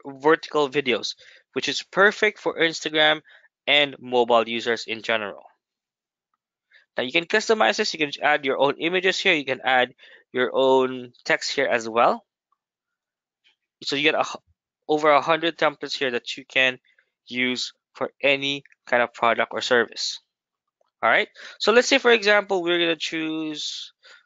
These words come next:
uh, let's open up s-, a few more examples here. Let's say you have an e-commerce store, right? So, and you have a weekend sale, and you wanna use this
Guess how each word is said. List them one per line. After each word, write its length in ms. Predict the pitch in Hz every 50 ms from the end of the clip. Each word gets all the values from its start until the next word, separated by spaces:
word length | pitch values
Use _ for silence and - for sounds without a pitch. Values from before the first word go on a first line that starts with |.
| _ _ _ -
uh, 160 | 131 131 127 -
let's 220 | 123 160 160 - - -
open 180 | 143 - 170 160
up 80 | 160 -
s-, 100 | - -
a 80 | 135 135
few 200 | - 165 170 165
more 100 | 165 131
examples 640 | 135 127 120 131 131 127 123 - 117 117 110 -
here. 260 | - 131 156 202 220 - - _ _ _ _ _ _ _ _ _ _ _ _ _ _ _ _ _ _ - - -
Let's 180 | 139 139 -
say 100 | - 156
you 140 | 151 147 147
have 100 | 147 135
an 80 | 139 -
e-commerce 540 | 175 214 226 - 233 202 165 131 120 104 -
store, 260 | - - 107 - - - - _ _
right? 240 | 110 131 165 202 220 _ - - - - _ _ _ _ _ _ _ _ _ _
So, 160 | - - 147 143
and 220 | 139 127 135 135
you 60 | 135
have 100 | 143 135
a 60 | 135
weekend 400 | 143 190 240 226 - 190 156 131
sale, 340 | - - 123 113 - - - -
and 140 | 120 123
you 80 | 127 131
wanna 160 | 135 135 131
use 260 | 123 120 131 135 -
this 320 | - 127 117 - - -